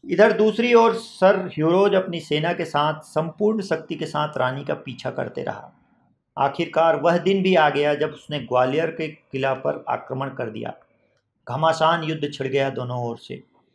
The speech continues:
इस युद्ध का परिणाम यह हुआ कि पूरी सेना को पछाड़कर सर ह्यूरोज ने ग्वालियर के किले पर कब्जा कर लिया।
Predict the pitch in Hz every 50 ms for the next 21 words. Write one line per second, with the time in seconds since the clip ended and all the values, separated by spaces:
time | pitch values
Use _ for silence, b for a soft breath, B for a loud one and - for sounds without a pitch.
0 | _ - 208 208 - - 208 196 - 185 185 185 165 - - 151 - 135 139 147
1 | 147 143 139 135 131 123 120 117 117 120 131 156 208 - _ _ _ _ _ -
2 | - 185 185 180 165 - - - 220 247 262 254 233 - - 180 160 156 160 156
3 | 160 160 - 147 - - 135 139 143 139 - - 85 - - - 160 175 185 147
4 | 127 139 139 135 135 131 131 123 127 139 160 180 202 180 - 123 123 120 123 127
5 | 127 123 123 131 120 - 117 113 113 117 - 143 160 - - - 107 101 - 117
6 | 107 104 - 110 - 104 104 - -